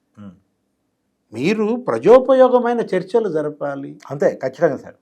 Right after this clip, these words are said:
Speaker 2: సమాజ అభ్యుదయం కోసం మీరు పనిచేయాలి. ఇప్పుడు అమరావతి ఇవాళ ఏంటి టార్గెట్ అమరావతిగా ఈ విషయం చల్లటం ఏంటి?
Speaker 1: మ్మ్.
Speaker 2: అంటే అమరావతికి వచ్చే పెట్టుబడులను అడ్డుకునే కుట్ర.
Speaker 1: ఉమ్.
Speaker 2: మొన్న ప్రధాని మోడీ వచ్చారు,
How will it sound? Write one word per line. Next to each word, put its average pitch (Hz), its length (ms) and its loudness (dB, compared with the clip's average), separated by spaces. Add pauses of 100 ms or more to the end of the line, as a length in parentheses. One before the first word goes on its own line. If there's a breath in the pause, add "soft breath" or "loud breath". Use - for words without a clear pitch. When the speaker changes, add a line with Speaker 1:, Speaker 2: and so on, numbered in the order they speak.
(260)
Speaker 2:
సమాజ 196 400 0
అభ్యుదయం 240 600 6
కోసం 247 300 2
మీరు 220 160 4
పనిచేయాలి. 185 560 -2
ఇప్పుడు 165 180 -6
అమరావతి 185 800 2 (300)
ఇవాళ 170 220 2
ఏంటి 220 220 -4
టార్గెట్ 220 500 -2
అమరావతిగా 226 640 2
ఈ 185 120 0
విషయం 151 340 -8
చల్లటం 202 420 -8
ఏంటి? 202 180 -12 (560)
Speaker 1:
మ్మ్. 107 180 -16 (600)
Speaker 2:
అంటే 226 140 2
అమరావతికి 226 640 4
వచ్చే 196 200 -2
పెట్టుబడులను 233 760 2
అడ్డుకునే 190 520 -2
కుట్ర. 156 480 -8 (540)
Speaker 1:
ఉమ్. 107 180 -18 (920)
Speaker 2:
మొన్న 165 460 0
ప్రధాని 208 420 2
మోడీ 233 260 0
వచ్చారు, 156 600 -2